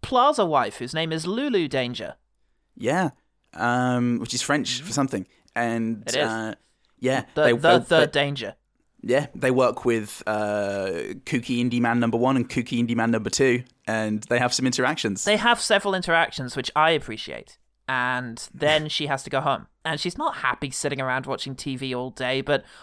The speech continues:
Speaker 1: oh shit, her ex, the titular Beverly Loughlin, is now
Speaker 2: Yeah.
Speaker 1: a big shot T V guy doing a one night only show. She
Speaker 2: Crap.
Speaker 1: should do that. She should
Speaker 2: Poop.
Speaker 1: do that. Base a film around it.
Speaker 2: Yeah.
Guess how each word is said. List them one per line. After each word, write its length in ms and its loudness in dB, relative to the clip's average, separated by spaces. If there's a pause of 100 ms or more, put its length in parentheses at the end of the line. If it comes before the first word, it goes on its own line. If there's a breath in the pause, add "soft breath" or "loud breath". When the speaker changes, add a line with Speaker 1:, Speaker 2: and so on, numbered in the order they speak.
(100)
Speaker 1:
oh 120 2
shit, 380 0 (240 loud breath)
her 200 4
ex, 420 2 (220)
the 120 2 (260)
titular 480 0
Beverly 560 2
Loughlin, 720 -2 (420 soft breath)
is 300 -2
now 200 4
Speaker 2:
Yeah. 60 2
Speaker 1:
a 80 -14
big 220 0
shot 340 2
T 240 -4
V 220 -4
guy 320 2
doing 240 -4
a 40 -6
one 300 -4
night 240 -2
only 320 -4
show. 560 -2 (320 soft breath)
She 60 -10
Speaker 2:
Crap. 300 0
Speaker 1:
should 100 -2
do 220 0
that. 260 -2 (240)
She 140 -12
should 100 -2
Speaker 2:
Poop. 100 4
Speaker 1:
do 120 -4
that. 260 -6 (480)
Base 160 -4
a 40 -14
film 220 -4
around 220 -8
it. 100 -14 (180)
Speaker 2:
Yeah. 260 0